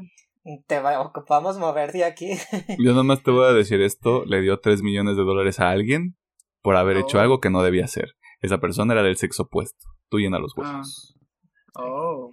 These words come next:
Speaker 3: Por eso digo que, si no lo están cancelando.
Speaker 1: Oh.
Speaker 2: E-, es lo chistoso. Cuando como poquito más de contexto, hace una semana salió su hija a decir de
Speaker 1: Ujú.
Speaker 2: que,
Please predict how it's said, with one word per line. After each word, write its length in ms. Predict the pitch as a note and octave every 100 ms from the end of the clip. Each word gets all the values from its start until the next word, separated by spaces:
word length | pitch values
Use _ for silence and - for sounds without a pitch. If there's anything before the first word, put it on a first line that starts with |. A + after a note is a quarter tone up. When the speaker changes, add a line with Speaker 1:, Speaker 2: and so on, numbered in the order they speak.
| _
Speaker 3:
Por 200 | - G2
eso 200 | G2+ A2
digo 340 | G#2 G#2 A2 A2
que, 360 | A#2 A#2 D3 - _ _ _ _ _ _
si 180 | - F#2+
no 80 | F2+
lo 40 |
están 180 | F#2 F2+
cancelando. 480 | F#2 F#2 F#2+ F#2+ C3+
Speaker 1:
Oh. 60 | C3 C#3 _ _ _ _ _ _ _ -
Speaker 2:
E-, 120 | - -
es 140 | F3+
lo 100 | G3+
chistoso. 680 | G3 E3+ - F3+ F3 D#3 C#3 _ _ _ _
Cuando 760 | D#3 D#3 D#3 D3+ D3 C#3+ C3+ B2+ C#3 D3 _ _ _ _ _ _
como 380 | C3+ C3 B2+ B2+
poquito 300 | C3 E3 D#3
más 120 | D#3
de 80 | E3
contexto, 460 | E3 D3 E3 - F3
hace 180 | E3 E3+
una 120 | E3
semana 480 | E3 D3 C#3+ D#3 D#3+
salió 360 | D3 C3+ D3
su 180 | - D#3+
hija 360 | E3 E3 C#4+ D#4+ _ _ _ -
a 80 |
decir 300 | D3+ D3 D3+
de 180 | D3+ D3+
Speaker 1:
Ujú. 80 | D#3+
Speaker 2:
que, 340 | C#3+ C3 A#2+